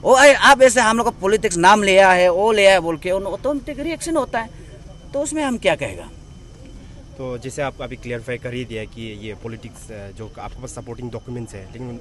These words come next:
Speaker 2: जो Gojan Gandhi था, उसका कहना है कि, अ, अरुणाचल against corruption, जैसे आप लोग ने Mohim चलाया शुरुआत
Speaker 1: हम्म,
Speaker 2: से,
Speaker 1: हम्म।
Speaker 2: तो उनका कोई इससे लेन देन नहीं है। तो जो पैसा है, जैसे आपने clarify किया है, लेकिन भी उनका ये कहना है कि पैसा जो है, आपने सालों पहले लिया गया था,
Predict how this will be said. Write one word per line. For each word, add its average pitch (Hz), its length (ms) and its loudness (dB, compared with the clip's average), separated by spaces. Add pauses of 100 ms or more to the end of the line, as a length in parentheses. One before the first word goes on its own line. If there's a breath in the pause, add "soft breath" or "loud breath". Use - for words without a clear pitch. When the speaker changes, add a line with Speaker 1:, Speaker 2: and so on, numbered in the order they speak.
(100)
Speaker 2:
जो 120 320 -10
Gojan 131 240 -12
Gandhi 127 260 -12
था, 127 120 -14
उसका 117 180 -14
कहना 117 320 -12
है 131 100 -10
कि, 123 340 -14 (400 loud breath)
अ, - 20 -14
अरुणाचल 123 760 -12
against 120 220 -16
corruption, 110 400 -14
जैसे 107 200 -16
आप 104 120 -16
लोग 113 120 -14
ने 123 100 -12
Mohim 113 280 -12
चलाया 101 340 -16
शुरुआत 120 280 -12
Speaker 1:
हम्म, 101 140 -10
Speaker 2:
से, 90 80 -18 (260)
Speaker 1:
हम्म। 101 200 -12
Speaker 2:
तो 127 60 -10
उनका 143 300 -8
कोई 160 240 -8
इससे 139 180 -12
लेन 123 200 -10
देन 127 120 -12
नहीं 123 300 -12
है। 101 160 -16 (240)
तो 123 160 -14
जो 135 160 -10
पैसा 131 400 -12
है, 113 320 -12 (260)
जैसे 113 160 -14
आपने 113 180 -14
clarify 120 340 -14
किया 139 220 -12
है, 120 120 -12
लेकिन 123 240 -12
भी 143 80 -12
उनका 127 200 -10
ये 123 100 -10
कहना 117 280 -14
है 127 100 -10
कि 131 280 -12 (400 soft breath)
पैसा 127 220 -10
जो 147 140 -8
है, 139 140 -8
आपने 139 320 -8
सालों 156 540 -8
पहले 135 300 -10
लिया 120 240 -8
गया 107 220 -12
था, 104 280 -14